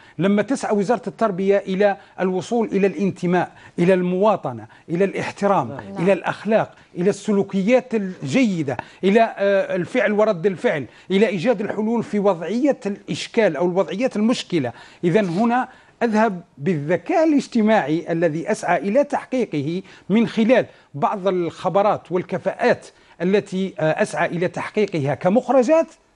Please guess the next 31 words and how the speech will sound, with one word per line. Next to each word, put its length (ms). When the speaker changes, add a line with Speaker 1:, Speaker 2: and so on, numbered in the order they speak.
Speaker 1:
من 180
ناحية، 480
Speaker 2:
مهم. 180
Speaker 1:
وكيفية 580
التعامل 640
معها 460
من 120
طرف 280
الأساتذة، 640
من 140
طرف 280
الوزارة 440
التي 300
سخرت 440
كل 220
الظروف 380
التي، 160
Speaker 2:
إمكانات، 380
نعم. 340
Speaker 1:
آه، 140
يحتاجها 520
الأستاذ 360
في 140
إيصال 320
المعلومة 420
بطريقة 460
جيدة 560
وإيجابية. 1120
Speaker 2:
نعم، 220
ربما 300
أستاذ 240